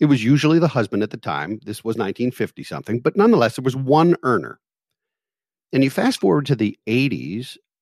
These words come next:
and i-, into the nineties, and that's where you had this latchkey kid thing where both parents now had to work just to make ends meet. So now you needed two earners. Fast forward to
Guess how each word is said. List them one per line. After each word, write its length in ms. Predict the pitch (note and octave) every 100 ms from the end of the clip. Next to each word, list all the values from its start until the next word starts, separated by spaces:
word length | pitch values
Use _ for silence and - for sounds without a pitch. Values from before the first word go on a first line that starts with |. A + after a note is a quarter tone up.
| _ -
and 580 | B2+ A#2+ A#2 A2+ - - -
i-, 240 | C#3+ D3
into 240 | B2+ C3 A#2+
the 80 | G2+
nineties, 640 | G2 A#2 C3+ D#2+ D2+ F2+
and 160 | F2+ A#2+
that's 220 | D#3+ -
where 100 | D3
you 140 | B2
had 160 | A#2+ A2+
this 160 | G2 G#2+
latchkey 480 | G2+ G#2 - - F2
kid 240 | - C#3+ B2+
thing 280 | E2 D2
where 140 | D#2+ D#2+
both 380 | - G#2+ A#2 -
parents 360 | A#2 F#2+ E2+
now 200 | G2+ F2+
had 160 | F#2+ F2+
to 60 |
work 260 | F#2 A2+ -
just 220 | G2 -
to 60 | G#2
make 200 | F#2 F#2
ends 200 | F2 F2
meet. 200 | A2+ G2
So 100 | F2+
now 120 | F#2+
you 120 | A#2
needed 300 | G#2+ F#2+ E2+ _
two 420 | - - B2 A2+ -
earners. 400 | G#2+ A#2 A#2 - _ _ _ _ _ _ _ _ _ _ _ _ _ _ _
Fast 320 | - F#3 C4+
forward 300 | - A3 E3
to 180 | C#3 B2